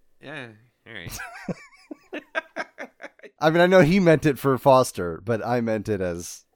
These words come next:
Speaker 2: you know.
Speaker 1: Right, for the American people.
Speaker 2: For, for the earth.
Speaker 1: For the world,
Speaker 2: Yeah.
Speaker 1: really.
Speaker 2: So, yeah.
Speaker 1: And I'll put something on our Instagram story with, with that song, 'cause you can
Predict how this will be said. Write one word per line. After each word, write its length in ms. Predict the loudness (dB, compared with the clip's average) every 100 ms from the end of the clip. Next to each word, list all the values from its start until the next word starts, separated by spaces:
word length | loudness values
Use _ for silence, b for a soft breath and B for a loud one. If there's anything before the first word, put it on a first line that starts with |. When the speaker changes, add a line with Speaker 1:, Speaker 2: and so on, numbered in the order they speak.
| -14
Speaker 2:
you 100 | -12
know. 200 | -14 -18 _
Speaker 1:
Right, 220 | -10 -10 -10
for 100 | -16
the 120 | -14
American 420 | -14 -12 -12 -14 -16
people. 260 | -20 -10
Speaker 2:
For, 180 | -6 -6
for 140 | -4
the 180 | -6 -6
earth. 200 | -8 -10
Speaker 1:
For 80 | -14
the 60 | -12
world, 340 | -8 -8 -8
Speaker 2:
Yeah. 80 | -8
Speaker 1:
really. 300 | -8 -12 -20 _ _ _
Speaker 2:
So, 120 | 0
yeah. 260 | 2 2 -2 _ _ -8
Speaker 1:
And 160 | -6
I'll 80 | -6
put 240 | -10 -14
something 200 | -12 -12
on 140 | -10 -8
our 220 | -10 -12
Instagram 480 | -14 -20 -18 -16 -16
story 320 | -16 -14 -14
with, 260 | -16 -18 -20
with 200 | -20 -14
that 200 | -14 -14
song, 320 | -18 -18 _ _ _
'cause 200 | -20 -20
you 80 | -20
can 220 | -20 -20